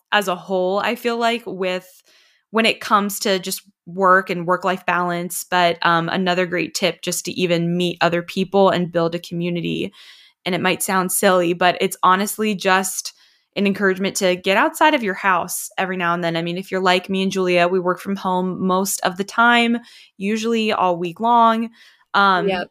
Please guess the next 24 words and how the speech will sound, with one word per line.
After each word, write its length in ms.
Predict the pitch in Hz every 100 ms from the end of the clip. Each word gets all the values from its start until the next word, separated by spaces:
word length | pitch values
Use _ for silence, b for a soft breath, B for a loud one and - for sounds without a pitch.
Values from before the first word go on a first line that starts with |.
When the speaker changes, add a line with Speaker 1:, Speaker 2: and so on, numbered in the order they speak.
| _
Speaker 1:
going 600 | 190 202 220 247 254 254 - -
and 180 | 240 233
changing 480 | - 220 214 247 247
your 120 | 196
scenery 680 | - 180 175 220 269 285 302
a 80 | -
little 220 | 269 277
bit 400 | 254 277 294 - -
is 280 | 220 214 -
just 300 | 220 - 185
really 360 | 180 202 202
good 240 | 185 185 180
for 80 |
your 100 | 185
mental 240 | 185 185 185
health. 440 | 180 170 196 - _ b b b b
I 80 | 202
think 160 | 214
it's 120 | 208 -
great 300 | 180 180 185
to 60 |
have 140 | 202 185
a 60 |
routine, 680 | 175 175 - 175 175 220